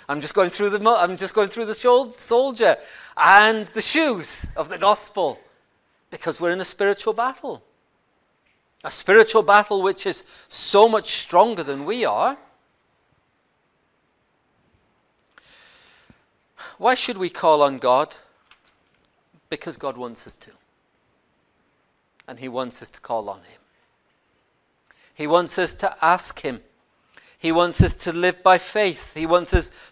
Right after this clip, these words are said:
to put our faith in him. He wants us to fellowship with him. He wants, in a remarkable way, to partner with us.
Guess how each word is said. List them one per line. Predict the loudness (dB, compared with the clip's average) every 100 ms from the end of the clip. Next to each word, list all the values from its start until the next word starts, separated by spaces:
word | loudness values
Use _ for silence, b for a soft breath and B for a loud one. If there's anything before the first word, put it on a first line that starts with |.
| -8
to | -4
put | -2 6
our | 6
faith | 6 2 2 2
in | -4 -2
him. | -6 -8 B B B
He | 0
wants | 2 2 -2
us | -6
to | -6
fellowship | -4 4 6 6 2 -4
with | -2 -6
him. | -6 -10 -12 B B B B
He | -6 6
wants, | 6 6 0 -8 -10 _ _
in | -2
a | 2 4
remarkable | 2 4 4 4 0 -2 0 0 -4 -14 _
way, | -2 0 0 -2 -12 -20 -14
to | -14
partner | -12 0 6 6 4 -4
with | -2 -4 -2
us. | -2 -4 -6 -8 -8 -10